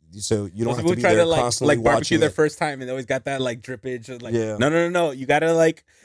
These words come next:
Speaker 2: you gotta pan it right. You gotta <laughs> know when to
Speaker 1: Um,
Speaker 2: flip
Speaker 1: the
Speaker 2: it.
Speaker 1: only
Speaker 2: This will keep that heat, like, nice, like, como, like, if you have it in the oven.
Speaker 1: Right.
Speaker 2: Like, like, like, if you got it in the oven, you gotta sit in right.
Speaker 1: The only
Speaker 2: Okay.
Speaker 1: thing I did learn for sure was that you need to make sure the charcoal is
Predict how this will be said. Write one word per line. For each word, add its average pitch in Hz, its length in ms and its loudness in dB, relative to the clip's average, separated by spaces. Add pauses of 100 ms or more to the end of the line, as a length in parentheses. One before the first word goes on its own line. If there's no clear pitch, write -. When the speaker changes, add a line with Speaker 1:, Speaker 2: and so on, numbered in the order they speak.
(120)
Speaker 2:
you - 40 -2
gotta 120 120 2
pan 135 240 -2
it 156 220 2
right. 156 260 -2
You 143 120 -2
gotta 147 220 0 (280)
<laughs> - 260 -20
know 131 300 2
when 107 100 4
to 104 60 2
Speaker 1:
Um, 98 80 -4
Speaker 2:
flip 175 160 2
Speaker 1:
the 120 160 2
Speaker 2:
it. - 180 -2
Speaker 1:
only 127 560 2
Speaker 2:
This 127 160 0
will 165 80 0
keep 156 220 -8
that 147 180 -2
heat, 151 240 -16
like, 135 240 -10
nice, 135 260 -12
like, 127 140 -6
como, 113 500 -12 (460)
like, 113 80 -6
if 117 80 -10
you 139 60 -10
have 131 100 -4
it 143 60 -10
in 147 100 -12
the 147 80 -6
oven. 120 240 -6 (300)
Speaker 1:
Right. 107 200 2
Speaker 2:
Like, 151 80 -2
like, 147 220 -4
like, 98 120 -16
if - 60 -20
you 101 60 -14
got 113 140 2
it 120 40 -8
in 123 60 -2
the 135 120 2
oven, 101 240 -2 (380)
you - 80 -20
gotta 107 240 -2
sit 123 200 -14
in 123 160 -16
right. 123 240 -10 (220)
Speaker 1:
The 117 160 0
only 135 160 4
Speaker 2:
Okay. 139 100 2
Speaker 1:
thing 131 40 0
I 123 60 0
did 120 160 0
learn 117 220 -2
for 113 100 -12
sure 110 240 -2
was 101 300 -6
that 104 240 -6 (400)
you 101 220 -10
need 113 200 -4
to 113 80 -8
make 104 180 -12
sure 107 160 -6
the 95 100 -10
charcoal 92 360 -14
is 92 160 -20